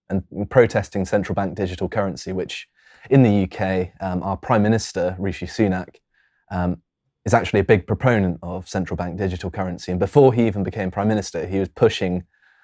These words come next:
to get us to sign up to this. And I very much don't support it. I think, um, it'd be much better if the government had no control over our currency,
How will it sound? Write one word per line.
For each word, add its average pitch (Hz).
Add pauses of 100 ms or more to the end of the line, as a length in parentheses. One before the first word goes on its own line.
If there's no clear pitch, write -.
(140)
to -
get 98
us -
to -
sign 98
up 101
to -
this. 82
And 87 (380)
I 110
very 98
much - (140)
don't 95
support -
it. 90
I 90
think, 87
um, 90 (1300)
it'd 98
be 104
much 113
better 98
if 90
the 104
government 95
had 87
no 107
control 90
over 87 (360)
our -
currency, 87